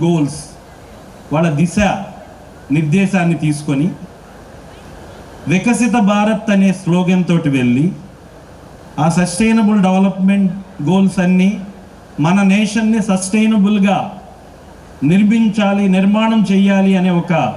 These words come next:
దీ-, దీక్షతో అనండి, ఒక ఆబ్జెక్టివ్తో, వాటితో పాటు వాల్యూస్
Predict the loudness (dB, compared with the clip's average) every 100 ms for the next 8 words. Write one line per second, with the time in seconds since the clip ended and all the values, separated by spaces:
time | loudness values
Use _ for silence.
0 | -10 -20 -20 -20 -20 -18 -2 0 2 0
1 | -4 0 0 0 -2 0 0 2 2 2
2 | 0 0 -2 -2 0 -2 0 0 0 -2
3 | -6 -8 -20 -20 -20 -20 -20 -20 -20 -20
4 | -20 -20 -20 -20 -20 -20 -20 -20 -20 -20
5 | -20 -20 -20 -20 -14 -6 -2 0 0 0
6 | 0 0 0 -2 -2 -2 0 0 2 2
7 | 2 0